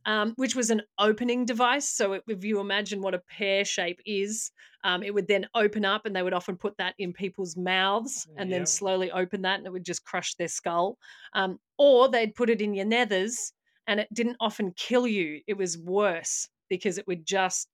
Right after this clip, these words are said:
Speaker 1: tear you apart from the inside out, and you'd just
Speaker 2: Ooh.
Speaker 1: have a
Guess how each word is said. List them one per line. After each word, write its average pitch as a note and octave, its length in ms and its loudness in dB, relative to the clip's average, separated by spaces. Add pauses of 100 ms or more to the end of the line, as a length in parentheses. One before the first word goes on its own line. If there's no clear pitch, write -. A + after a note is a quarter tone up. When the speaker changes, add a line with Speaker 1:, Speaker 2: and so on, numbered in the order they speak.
Speaker 1:
tear G#3 220 -4
you G3+ 220 -2
apart F3+ 440 -4
from F3+ 120 -8
the E3+ 140 -4
inside F3 420 -4
out, E3+ 320 -4
and F#3+ 220 -6
you'd G3+ 180 0
just G#3 320 -6
Speaker 2:
Ooh. C4+ 340 -12 (220)
Speaker 1:
have G3+ 180 0
a G3+ 100 -8